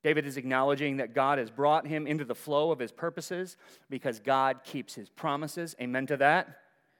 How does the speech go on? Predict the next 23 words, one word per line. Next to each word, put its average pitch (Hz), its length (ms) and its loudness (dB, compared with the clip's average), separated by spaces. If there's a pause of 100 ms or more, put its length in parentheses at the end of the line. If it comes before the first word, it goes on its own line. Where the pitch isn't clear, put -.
(440)
God 143 260 0
keeps - 200 -4
his 131 140 -10
promises, 160 520 -2 (180)
but 208 180 4
also 131 880 6 (160)
because 135 300 -4
God 135 400 6
has 123 220 -8
a 113 60 -6
heart 135 440 -6
of 110 160 -6
love 120 480 2 (200)
for 113 200 -8
his 107 100 -14
people. 113 420 -12 (240)
Double 131 340 2
amen 170 240 -4
to 180 80 -2
that. 180 260 -2 (1000)
Amen 110 280 -10
and 104 100 -10
amen. 98 480 -12